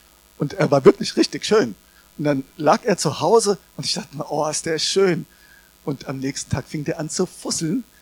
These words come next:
Also wirklich richtig schlimm. Der hat, also man konnte, wir hatten ja kleine Kinder damals, schon ein paar Jährchen her. Das ist ein Beispiel, was mir gerade einfällt, ja. Und, ähm, die, ähm, die eigentlich darauf rumkrabbeln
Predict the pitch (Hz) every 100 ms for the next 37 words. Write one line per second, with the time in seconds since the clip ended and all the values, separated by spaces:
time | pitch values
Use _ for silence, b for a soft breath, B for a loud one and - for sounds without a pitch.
0 | b b b _ _ _ _ - - -
1 | - _ b b _ - 127 165 170 -
2 | 202 - - 220 - 226 233 170 175 -
3 | b 175 190 180 185 220 214 - 180 175
4 | 180 160 160 165 - 190 170 147 131 120
5 | - 190 170 156 156 151 143 131 120 -
6 | - 151 160 - 151 - 156 143 139 135
7 | 131 - 101 135 143 170 _ B B B
8 | B 160 - 165 156 160 - - 170 151
9 | - 165 170 170 180 147 135 - 214 -
10 | 160 - 135